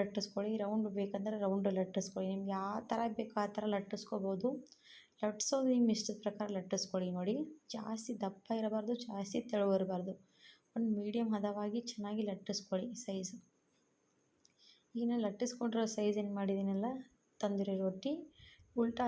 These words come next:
ಹಾಕ್ಕೋಬೇಕು. ತಿರುವಿ ಹಾಕ್ಕೊಂಡು ಅದ್ರ ಮೇಲೆ ನೀರು ಚೆನ್ನಾಗಿ ಎಲ್ಲ ಕಡೆ ಫುಲ್ಸ್ ನೀರು ಹಚ್ಕೋಬೇಕು. ನೀವು ಕೈಯಿಂದ ಕೂಡ ಹಚ್ಕೊಳ್ಳಿ, ಬ್ರಷಿಂದ ಕೂಡ ಹಚ್ಕೋಬೋದು. ಹಾಗೆ ಹಚ್ಕೊಂಡಾದ್ಮೇಲೆ ಈ ಕಡೆ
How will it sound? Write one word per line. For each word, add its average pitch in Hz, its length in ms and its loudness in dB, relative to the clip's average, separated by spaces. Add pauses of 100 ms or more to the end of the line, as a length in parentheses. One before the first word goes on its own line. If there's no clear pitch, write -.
ಹಾಕ್ಕೋಬೇಕು. 202 460 -2 (140)
ತಿರುವಿ 214 320 0
ಹಾಕ್ಕೊಂಡು 208 340 -2
ಅದ್ರ 196 180 2
ಮೇಲೆ 196 140 4 (100)
ನೀರು 220 220 2 (100)
ಚೆನ್ನಾಗಿ 208 540 -4
ಎಲ್ಲ 240 240 0 (100)
ಕಡೆ 226 140 -2 (120)
ಫುಲ್ಸ್ 240 500 -2 (120)
ನೀರು 220 220 4
ಹಚ್ಕೋಬೇಕು. 196 640 -2 (600)
ನೀವು 220 200 0
ಕೈಯಿಂದ 208 340 2 (140)
ಕೂಡ 233 180 2
ಹಚ್ಕೊಳ್ಳಿ, 226 380 0 (140)
ಬ್ರಷಿಂದ 208 420 -2 (120)
ಕೂಡ 233 160 0
ಹಚ್ಕೋಬೋದು. 196 520 -4 (680)
ಹಾಗೆ 220 340 -2
ಹಚ್ಕೊಂಡಾದ್ಮೇಲೆ 208 760 0
ಈ 202 80 -10
ಕಡೆ 202 120 0